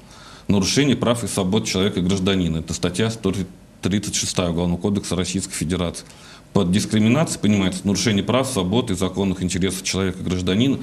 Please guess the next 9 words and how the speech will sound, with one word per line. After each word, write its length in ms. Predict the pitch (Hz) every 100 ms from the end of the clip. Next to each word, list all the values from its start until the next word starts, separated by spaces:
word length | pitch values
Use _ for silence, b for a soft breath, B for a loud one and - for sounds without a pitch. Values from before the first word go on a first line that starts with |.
| B B B
в 60 | 95
зависимости 640 | 101 107 107 92 85 -
от 140 | 87
его 100 | 95
пола, 480 | 90 - 120 117 92
расы, 400 | 98 101 104 -
национальности, 880 | 92 90 - 95 90 95 92 - -
языка, 400 | 92 92 - 92
происхождения, 840 | - 90 - 92 82 85 92 90